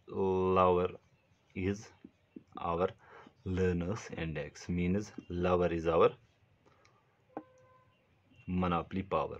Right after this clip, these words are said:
Okay, now coming to the question. So what we were being given, we were being given the price elasticity of demand is equal to minus three point six. I can write it in absolute form is three point six. Okay, so this is our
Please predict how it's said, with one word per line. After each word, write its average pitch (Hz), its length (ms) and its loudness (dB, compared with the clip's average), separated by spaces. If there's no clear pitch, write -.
Okay, 156 320 0
now 113 220 4
coming 98 280 2
to - 80 -2
the 90 180 -4
question. 131 360 2
So - 160 6
what 135 280 6
we 113 140 2
were 92 240 2
being 90 260 -2
given, 107 320 0
we 95 160 0
were 85 180 2
being 85 260 -4
given 85 220 -6
the 82 100 -2
price 110 480 2
elasticity 87 760 -2
of 82 180 0
demand 90 440 -2
is 101 240 0
equal 80 340 -2
to - 220 -8
minus 87 600 -2
three 90 340 -4
point 80 280 -4
six. - 480 -6
I 82 140 -4
can 82 220 -4
write 78 220 0
it - 140 -10
in 78 120 -6
absolute 87 460 -6
form 80 360 0
is 78 260 -8
three 95 220 -4
point 82 280 -4
six. - 320 -8
Okay, 87 260 -4
so 98 180 -6
this 92 240 -10
is 85 60 -12
our 85 200 4